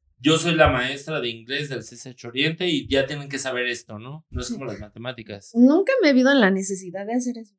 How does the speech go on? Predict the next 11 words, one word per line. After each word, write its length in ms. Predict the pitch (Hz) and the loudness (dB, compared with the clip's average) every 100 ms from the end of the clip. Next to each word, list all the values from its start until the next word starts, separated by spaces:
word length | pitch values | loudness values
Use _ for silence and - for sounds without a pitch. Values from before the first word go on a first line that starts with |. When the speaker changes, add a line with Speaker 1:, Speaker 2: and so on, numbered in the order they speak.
| - | -6
Speaker 1:
¿No? 500 | 120 131 170 208 - | 0 6 6 4 -2
Speaker 2:
No, 320 | 226 240 240 | 0 4 4
nunca. 560 | 233 247 254 247 175 165 | 4 4 4 2 0 4
Ellos 400 | 220 262 370 294 | 4 6 2 0
llegan 460 | 294 285 285 302 | -2 -4 -4 -2
y 120 | 269 202 | 0 0
yo 100 | 240 | 2
sé 180 | 247 240 | 0 0
que 100 | 254 | -8
llegan 400 | 220 214 214 220 | -6 -4 -6 -10
como 320 | 208 185 170 | -10 -8 -8